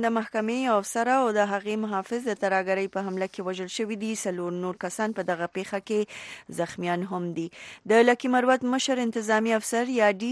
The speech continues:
سي جهانګیر اعظم د وایس اف امریکا ډیوه خبریال عدنان بیټني ته ویلي، د تعلیم د چارواکو په ګاډي حمله د شروع یا د چهارشنبې په ورځ په بیټني سب ډیویژن کې په داسې حال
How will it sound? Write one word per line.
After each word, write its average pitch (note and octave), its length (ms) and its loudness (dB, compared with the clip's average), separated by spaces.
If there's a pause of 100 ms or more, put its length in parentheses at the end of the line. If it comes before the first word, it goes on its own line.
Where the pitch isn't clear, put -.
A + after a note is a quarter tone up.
سي G#3 180 -6 (220)
جهانګیر G3 400 2
اعظم G#3+ 400 0
د F#3+ 140 0
وایس G3+ 240 -4
اف - 120 -10
امریکا G3+ 400 0 (140)
ډیوه F3+ 240 -2
خبریال F#3+ 500 2
عدنان G#3 320 0
بیټني G#3+ 400 -4
ته A#3+ 140 0
ویلي، A#3 280 -2 (100)
د A3 160 -2
تعلیم F3+ 280 -2
د F3+ 140 -6
چارواکو F3+ 460 -2
په E3+ 120 -4
ګاډي F3+ 260 0 (460)
حمله F#3 340 4 (120)
د G3 160 0
شروع F#3+ 320 -2
یا F#3 240 2
د F3 100 -4
چهارشنبې A#3 560 0
په A3 120 0
ورځ A#3 280 2
په G3 140 -2
بیټني F#3+ 400 -4
سب F3 180 -4
ډیویژن F#3 480 -2
کې A#3+ 40 -4 (100)
په G3+ 100 0
داسې G3+ 320 0
حال A#3 160 0